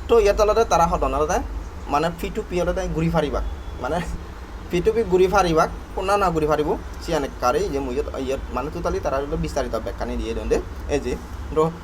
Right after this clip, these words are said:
হনা ঘুরি ফারিব দে, পি টু পি ঘুরি ফারিবকে একমাত্র তারা যারা কে ওয়াই সি ফিওন, ঠিক আছে? যারা কে ওয়াই সি ফিওন, সিও নেই একমাত্র ঘুরি ফারিবকে, আর কে ওয়াই সি ফিওন না। কে ওয়াই সি ফিওন হলে এর শুরুতে যারা আলাদা ইয়ে হচ্ছেন, পার্টিসিপেট করছেন, জয়েন করছেন, তারা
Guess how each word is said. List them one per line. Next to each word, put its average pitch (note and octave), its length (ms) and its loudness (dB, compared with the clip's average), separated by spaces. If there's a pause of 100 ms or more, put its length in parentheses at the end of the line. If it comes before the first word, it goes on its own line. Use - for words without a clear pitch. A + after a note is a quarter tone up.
হনা F#3 260 4
ঘুরি - 160 2
ফারিব G3 240 4
দে, C4 60 4 (300)
পি G#3 140 2
টু C4 100 0
পি C4+ 60 2 (100)
ঘুরি G#3 180 6
ফারিবকে A3 360 4 (160)
একমাত্র F3 300 0 (160)
তারা C3 160 4 (220)
যারা C3 160 4 (240)
কে F3 120 -2
ওয়াই A#2+ 180 4
সি C#3 80 -8 (140)
ফিওন, A#2 200 -4 (760)
ঠিক G#3 180 6
আছে? C#3 80 4 (360)
যারা D#3+ 240 6
কে G#3+ 120 4
ওয়াই F#3 160 6
সি F3 60 0 (100)
ফিওন, G3 220 4 (140)
সিও G#3 200 4
নেই G#3+ 180 6
একমাত্র F3 260 0 (120)
ঘুরি C3 160 0
ফারিবকে, A#2 240 0 (120)
আর - 140 -4
কে A#3 80 4
ওয়াই F#3+ 160 6
সি E3+ 120 -4
ফিওন D3+ 160 0 (200)
না। - 40 -8 (340)
কে D#3 100 2
ওয়াই D#3 120 4
সি D#3+ 100 -4
ফিওন D#3+ 220 2
হলে F3+ 120 2 (140)
এর E3 80 2 (180)
শুরুতে F#3 220 0 (120)
যারা D#3+ 160 6
আলাদা E3 280 2
ইয়ে D3+ 120 4
হচ্ছেন, D3+ 220 -2 (520)
পার্টিসিপেট D3+ 440 2
করছেন, D3+ 240 0 (360)
জয়েন D3+ 180 6
করছেন, D#3 220 0
তারা D#3+ 100 4